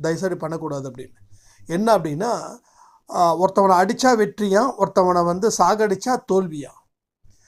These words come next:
அப்போ குழந்தைங்களுக்கு வந்து இன்டைரக்டா வன்முறையை நம்ம தூண்டி வைக்கிறோம். அப்ப நாம என்ன பண்ணணும்? நம்ம வாழ்ந்த காலத்துல அந்த மாதிரி டேபு கிடையாது, எதுவும் கிடையாது, இல்ல கம்ப்யூட்டரே கிடையாதுன்னு நினைக்கிறேன்.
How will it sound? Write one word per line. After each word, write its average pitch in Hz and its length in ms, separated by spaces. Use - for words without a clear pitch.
அப்போ 202 400
குழந்தைங்களுக்கு 240 680
வந்து 165 520
இன்டைரக்டா 240 800
வன்முறையை 214 720
நம்ம 180 380
தூண்டி 226 260
வைக்கிறோம். - 400
அப்ப 165 160
நாம 233 240
என்ன 262 160
பண்ணணும்? 262 520
நம்ம 220 220
வாழ்ந்த 247 280
காலத்துல 226 600
அந்த 202 200
மாதிரி 240 280
டேபு 226 260
கிடையாது, 240 520
எதுவும் 254 280
கிடையாது, 180 420
இல்ல 220 340
கம்ப்யூட்டரே 240 440
கிடையாதுன்னு 208 360
நினைக்கிறேன். 170 400